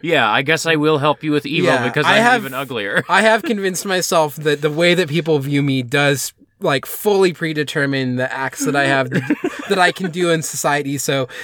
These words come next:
Speaker 2: since you did make me more ugly, I guess I will do the evil deeds. Also, you tell me that if I do them, you'll fix my face. And despite the fact that you've done nothing but trick me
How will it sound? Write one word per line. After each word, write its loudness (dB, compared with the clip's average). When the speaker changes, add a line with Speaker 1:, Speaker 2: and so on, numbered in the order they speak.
Speaker 2:
since -2
you 0
did 2
make -2
me -6
more -2
ugly, 0
I 0
guess 0
I 4
will 0
do -2
the -6
evil -6
deeds. -6
Also, 2
you 0
tell 2
me 0
that -2
if 0
I 2
do -4
them, 0
you'll -2
fix 0
my -4
face. -4
And 2
despite 2
the 0
fact 0
that -12
you've -4
done 2
nothing 0
but -6
trick -2
me -12